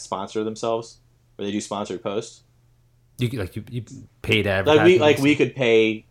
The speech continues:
Speaker 1: to, like, promote a post.
Speaker 2: Yeah.
Speaker 1: Right? Um, and I, his came up on my, he, like, promoted one, and it came up on my feed. And I was just, like, texting him, like, "Ha ha, you're getting a, another listener."
Speaker 2: Love that.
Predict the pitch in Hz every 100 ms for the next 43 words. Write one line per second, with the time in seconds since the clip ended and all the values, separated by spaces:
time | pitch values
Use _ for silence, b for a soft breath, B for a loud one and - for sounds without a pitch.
0 | - 120 107 104 - 107 101 90 104 95
1 | 110 82 - 104 107 - _ _ _ _
2 | 110 107 104 98 98 92 _ _ _ _
3 | _ _ _ _ _ 110 113 113 110 107
4 | 104 107 117 127 117 107 104 104 107 107
5 | 101 101 98 98 104 95 - _ _ -
6 | 101 98 104 113 117 98 - 98 98 92
7 | 95 98 92 90 87 92 92 110 _ _
8 | _ _ 104 98 95 95 85 - 95 -
9 | 104 101 95 87 - 123 127 117 113 -
10 | - 92 101 101 _ _ _ 113 95 104
11 | 107 104 - - 110 107 117 - 104 98
12 | _ _ _ _ _ _ _ _ 123 156
13 | 80